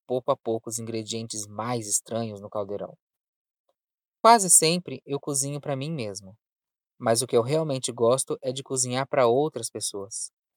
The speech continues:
Escolher o prato, escolher cada ingrediente, cada passo do processo, pensando na pessoa que vai comer, preocupado com o que ela vai sentir, se vai gostar, se vai pedir mais.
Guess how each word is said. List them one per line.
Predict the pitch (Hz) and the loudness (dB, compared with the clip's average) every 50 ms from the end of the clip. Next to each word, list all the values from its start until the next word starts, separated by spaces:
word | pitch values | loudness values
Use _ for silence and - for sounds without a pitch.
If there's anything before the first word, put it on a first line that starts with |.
| _ _ _ _ _ _ _ | _ _ _ _ _ _ _
Escolher | 113 110 - - 107 104 117 127 147 | -6 -6 -4 -4 -2 0 2 2 2
o | 160 | 0
prato, | - - 147 131 120 117 113 - _ - 110 117 _ _ _ _ _ _ | 0 2 4 4 4 4 0 -2 _ -14 -18 -18 _ _ _ _ _ _
escolher | 113 110 - - - 104 107 107 107 | -6 -6 -4 -2 -4 -4 -4 -4 -6
cada | - 113 107 117 135 | -4 -4 -4 -4 -6
ingrediente, | 139 139 139 135 135 139 139 127 117 113 110 110 110 - - _ | -6 -4 -4 -4 -4 -4 -4 -4 -4 -4 -6 -8 -10 -14 -14 _
cada | - 113 117 143 143 | -6 -4 -2 -2 -2
passo | - - 143 135 131 135 143 139 - - - 135 | 0 2 4 4 6 4 4 2 0 -2 -4 -6
do | 131 | -8
processo, | - - 127 131 - - - 123 120 123 127 123 - 127 | -6 -4 -2 0 0 2 2 4 4 4 4 2 -2 -8
pensando | - - 123 123 120 - - 120 120 123 120 120 | -10 -10 -8 -2 -2 0 0 0 -2 -2 -6 -6
na | 117 120 117 | -4 -4 -4
pessoa | - - 120 113 - - - 120 117 117 | -4 -6 -4 -4 -4 -2 0 0 0 0
que | - - 117 | -2 -2 -2
vai | 120 117 113 | -2 -2 -2
comer, | - 143 143 139 127 120 123 123 123 120 117 | -2 -8 -8 -6 -6 -4 -4 -2 -4 -4 -6
preocupado | - - 117 - - 117 - - 117 117 113 117 - | -8 -10 -12 -10 -10 -8 -2 0 0 0 0 -4 -8
com | _ 120 117 | _ -10 -10
o | 117 | -8
que | - - 117 | -4 -2 -2
ela | 110 113 | 0 0
vai | 110 117 110 110 | 0 0 0 0
sentir, | - - 151 156 - - 120 120 123 131 123 117 113 | -2 -4 -4 -8 -10 -10 -8 -6 -6 -6 -6 -4 -2
se | - - - | -2 -4 -2
vai | 117 113 107 | 0 -2 -2
gostar, | 107 123 139 147 - - - 120 120 120 120 120 117 120 - _ _ _ | 0 -2 -4 -2 -2 0 2 2 2 2 2 0 -2 -4 -8 _ _ _
se | - - 135 | -6 -4 -2
vai | 120 107 - | -2 -2 -2
pedir | - 113 113 127 143 | -4 -8 -6 -6 -4
mais. | 139 127 123 120 120 117 117 110 - - - | -2 -2 -2 -2 -2 -4 -4 -4 -4 -6 -6